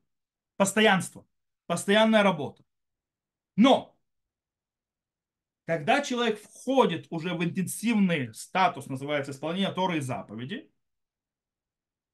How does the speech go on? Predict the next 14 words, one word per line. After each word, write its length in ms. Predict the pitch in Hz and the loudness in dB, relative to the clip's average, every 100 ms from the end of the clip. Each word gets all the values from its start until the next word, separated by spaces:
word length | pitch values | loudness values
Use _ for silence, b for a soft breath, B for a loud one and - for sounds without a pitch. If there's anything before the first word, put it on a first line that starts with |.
| _ _ | _ _
он 200 | 220 285 | -2 0
не 80 | 294 | 0
должен 280 | 240 302 285 | 0 0 -2
останавливаться, 460 | - 269 269 240 | 0 0 0 -4
то 120 | 226 226 | -2 -2
есть 140 | 220 | -2
уже 280 | 233 190 226 | -2 -2 0
на 100 | 247 | -2
системе 440 | 202 196 - 226 208 | -4 -6 -2 0 0
принятия, 640 | 196 190 160 123 - 170 | 0 -2 -2 -4 -4 -6
то 80 | 160 | -6
есть 120 | 135 | -10
строения 440 | - 180 185 175 | -6 -2 0 -2
своего, 680 | 135 147 143 123 113 135 262 | -6 -4 -4 -4 -6 -10 -10